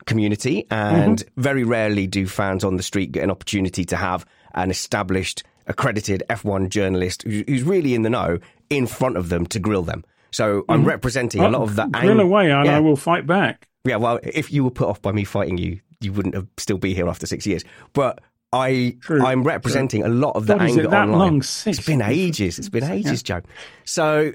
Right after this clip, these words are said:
Speaker 1: uh, yeah,
Speaker 2: Mm.
Speaker 1: those little tiny things you first met that we spawned, yeah, they're all, they've got deep voices and everything, and they're off, they're off on their own,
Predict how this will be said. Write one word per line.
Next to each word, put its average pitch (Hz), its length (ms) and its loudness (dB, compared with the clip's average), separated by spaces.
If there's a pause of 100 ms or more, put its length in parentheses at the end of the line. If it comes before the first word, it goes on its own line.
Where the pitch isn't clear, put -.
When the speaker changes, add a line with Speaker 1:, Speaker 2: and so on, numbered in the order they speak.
Speaker 1:
uh, 143 260 2
yeah, 151 140 4
Speaker 2:
Mm. 127 40 -2
Speaker 1:
those 151 180 0
little 156 160 2
tiny 156 320 0
things 156 380 -2
you 151 120 -2
first 147 300 -2
met 151 280 0
that 135 160 -2
we 143 80 0
spawned, 170 560 0
yeah, 139 180 0
they're 131 280 0
all, 127 180 0
they've 120 160 0
got 117 240 -4
deep 123 160 -2
voices 123 480 -2
and 107 120 2
everything, 117 360 -2
and 95 120 -2
they're 101 140 2
off, - 220 -6 (240)
they're 120 120 0
off 131 160 -4
on 120 100 0
their 120 140 2
own, 117 260 0